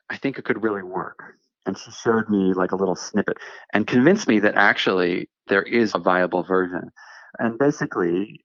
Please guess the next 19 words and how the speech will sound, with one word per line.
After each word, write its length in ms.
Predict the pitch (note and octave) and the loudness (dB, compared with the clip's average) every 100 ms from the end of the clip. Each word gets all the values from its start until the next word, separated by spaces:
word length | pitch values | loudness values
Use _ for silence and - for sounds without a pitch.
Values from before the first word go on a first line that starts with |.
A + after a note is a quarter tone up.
| - | -6
it 100 | B2+ | -2
sort 160 | - C3+ | 2 2
of 60 | - | 2
follows 500 | - B2 B2 A#2 A#2+ | 4 6 6 2 0
the 100 | A2+ | -2
arrows 420 | A2 F2 E2+ - - - | 0 -2 -4 -10 -16 -8
for 80 | F2+ | -4
the 80 | |
most 260 | F2 F2 - | -4 -4 -4
part. 220 | D#2+ - - - - - | -6 -6 -12 -20 -20 -6
And 140 | D#3+ D#3+ | -6 -4
you 120 | D#3 | 0
lose, 240 | D3+ D#3+ C3+ | 4 4 6
obviously, 400 | A#2 A#2 A#2 A#2 | 4 2 0 -2
the 180 | G#2 - | -2 0
illustrations, 920 | G#2 G2+ - A2 A2+ - F2+ F#2 C3+ - - | 0 0 0 0 2 0 0 -2 -6 -12 -4
but 140 | A#2+ B2+ | -2 2
what 200 | C3+ | 0
you 120 | B2+ | 2